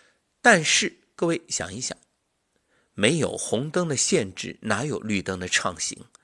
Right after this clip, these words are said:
这个克它其实是一个调节的意思。你说作为一个国家也好，一座城市也好，能没有警察、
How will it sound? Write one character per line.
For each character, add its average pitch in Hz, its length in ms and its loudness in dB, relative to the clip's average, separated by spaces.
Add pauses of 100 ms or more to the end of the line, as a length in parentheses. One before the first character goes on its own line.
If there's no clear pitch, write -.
(440)
这 226 100 -4
个 175 120 -2
克 - 580 -2 (240)
它 - 100 -6
其 156 220 0
实 175 100 -4
是 - 160 -2
一 131 80 0
个 143 160 2 (480)
调 120 360 10
节 95 240 4
的 92 100 0
意 90 140 2
思。 - 200 -2 (580)
你 98 80 0
说 98 420 0
作 90 160 2
为 90 120 0
一 90 140 0
个 - 440 -2 (120)
国 107 180 4
家 131 260 4
也 98 120 2
好， - 400 -10
一 156 100 -2
座 208 140 6
城 139 300 0
市 202 220 2
也 90 120 -2
好， - 300 -14 (600)
能 120 160 0
没 135 120 2
有 151 120 2
警 - 280 -6
察、 101 400 -6